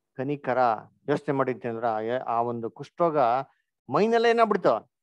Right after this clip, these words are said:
ತಿನ್ಕೊಂಡ್ಬಿಡ್ತು. ಅದ್ರ ಎಷ್ಟು ನೋವು, ಎಷ್ಟು ವೇದನೆ ಇರ್ಬೇಕಂದ್ರೆ ಅದಕ್ಕೆ ನೋಡ್ಬೇಕಾರೆ ಕನಿಕರ. ಈ ಕನಿಕರ ಇಟ್ಟಿದ್ದು ಯಾರಲ್ಲಿ ಇತ್ತಂದ್ರೆ ಈ ಗುಣ ಬಂದ್ಬಿಟ್ಟು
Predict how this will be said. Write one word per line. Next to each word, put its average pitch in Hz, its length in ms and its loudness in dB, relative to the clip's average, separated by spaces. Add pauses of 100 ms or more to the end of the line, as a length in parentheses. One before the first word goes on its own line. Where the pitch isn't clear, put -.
(280)
ತಿನ್ಕೊಂಡ್ಬಿಡ್ತು. 160 540 -4
ಅದ್ರ 117 120 -8
ಎಷ್ಟು 131 320 -2
ನೋವು, 151 280 4
ಎಷ್ಟು 127 200 -4
ವೇದನೆ 131 260 -2
ಇರ್ಬೇಕಂದ್ರೆ 110 420 -10
ಅದಕ್ಕೆ 120 160 -10
ನೋಡ್ಬೇಕಾರೆ 123 420 -4
ಕನಿಕರ. 147 600 -4 (920)
ಈ 147 80 -8
ಕನಿಕರ 247 540 4
ಇಟ್ಟಿದ್ದು 214 520 2 (600)
ಯಾರಲ್ಲಿ 135 240 0
ಇತ್ತಂದ್ರೆ 117 680 -4
ಈ 110 40 -10
ಗುಣ 131 240 0
ಬಂದ್ಬಿಟ್ಟು 113 720 -2